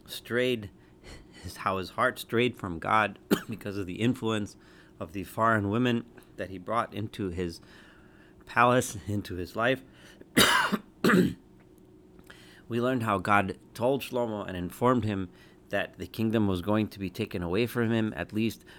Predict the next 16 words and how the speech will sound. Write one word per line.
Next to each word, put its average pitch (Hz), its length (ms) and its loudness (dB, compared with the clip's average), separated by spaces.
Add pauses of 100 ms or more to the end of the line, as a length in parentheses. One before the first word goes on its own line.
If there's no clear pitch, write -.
(140)
most 135 260 4
of 127 100 0
the 120 60 0
kingdom 110 400 -4
would 101 180 -2
be, 92 280 -8 (580)
uh, 92 300 0 (180)
but 92 220 -6
though 92 100 0
not 95 240 0
in 92 80 -6
his 87 220 -6
lifetime. 107 640 -4
And 92 160 -4
we 95 140 -4
saw, 131 420 2